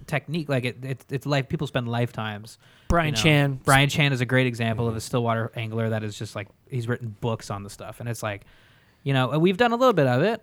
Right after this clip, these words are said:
Speaker 1: Aldo and I too, like, out in Westport. But, I mean, geez, skim the surfaces and understand.
Speaker 2: Yeah, I know. It's, yeah, I mean, like,
Speaker 1: Mm-hmm.
Speaker 2: yeah, we used to stillwater trout at the Bing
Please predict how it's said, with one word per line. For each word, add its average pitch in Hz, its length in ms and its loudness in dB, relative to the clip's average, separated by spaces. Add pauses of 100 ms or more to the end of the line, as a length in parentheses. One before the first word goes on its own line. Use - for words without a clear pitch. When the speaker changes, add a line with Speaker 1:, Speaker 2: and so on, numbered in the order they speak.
(120)
Speaker 1:
Aldo 151 260 4
and 143 100 2
I 135 180 0
too, 139 340 -2
like, 127 240 0
out 123 160 0
in 117 400 -6
Westport. 143 680 -2
But, 117 320 2
I 127 100 -6
mean, 107 220 -8
geez, 107 520 -6
skim 127 320 -4
the 104 80 -10
surfaces 107 560 -10
and 101 100 -10
understand. 117 320 -6
Speaker 2:
Yeah, 143 140 4
I 139 80 0
know. 147 260 2
It's, - 160 -10 (120)
yeah, 143 260 0
I 135 40 0
mean, 139 220 0
like, 135 160 0
Speaker 1:
Mm-hmm. 107 220 -10 (640)
Speaker 2:
yeah, 147 140 -4
we 139 80 -4
used 135 160 -8
to 139 120 -4 (480)
stillwater 139 480 -4
trout 143 240 -4
at 135 120 -8
the - 80 -10
Bing 147 440 -4